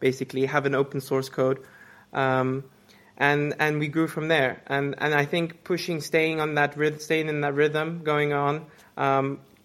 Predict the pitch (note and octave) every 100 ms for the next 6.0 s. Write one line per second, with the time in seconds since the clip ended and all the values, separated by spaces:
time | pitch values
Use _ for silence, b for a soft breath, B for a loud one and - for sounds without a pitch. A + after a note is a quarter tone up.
0 | _ - - - B2 - D#3 D#3 D#3 D3
1 | D#3 C#3+ C#3+ C#3 C#3+ C#3 C#3+ C#3+ C#3+ C#3
2 | C3+ C#3 C3+ C3+ C#3 C3 - C#3 C3 C3+
3 | C#3 C3 C3 C3+ B2+ B2+ C3 C3 b b
4 | b b b - C3 C3+ B2+ C#3 C3+ C3
5 | C3 C3 - _ _ _ - C3+ B2+